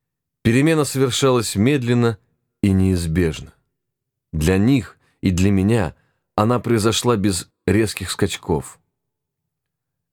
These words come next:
Я продолжал безопасно ходить среди них, так как не было толчка,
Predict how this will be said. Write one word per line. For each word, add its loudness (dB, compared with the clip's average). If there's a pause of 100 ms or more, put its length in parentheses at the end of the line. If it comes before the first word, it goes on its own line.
(220)
Я 2
продолжал 0
безопасно -4
ходить -2
среди -4
них, -2 (760)
так -2
как -2
не 2
было 0
толчка, -2